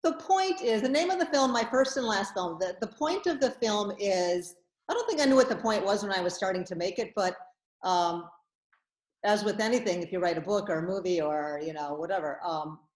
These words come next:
you come to some, some answers as you go along or after you finish it. And I think I want people to get from this that, um, sixty is not like the end of the world.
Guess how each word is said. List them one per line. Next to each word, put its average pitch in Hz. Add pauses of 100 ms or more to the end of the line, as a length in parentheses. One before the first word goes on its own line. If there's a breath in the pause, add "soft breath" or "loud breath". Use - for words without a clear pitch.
(1120)
you 226
come 277
to 262
some, 214 (280 loud breath)
some 240
answers 226
as 196
you 180
go 190
along 180
or 170
after 185
you 165
finish 185
it. 151
And 190
I 190
think 233 (400)
I 240
want 320
people 320
to 240
get 226
from 214
this 208
that, 185 (140)
um, 180
sixty 294
is 214
not 214
like 190
the 202
end 202
of 196
the 196
world. 160